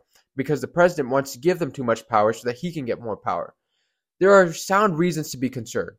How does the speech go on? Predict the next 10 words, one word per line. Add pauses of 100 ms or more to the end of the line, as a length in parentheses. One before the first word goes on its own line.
Democracy
requires
constant
maintenance. (260)
While
the
wheels
of
Israeli
mechanics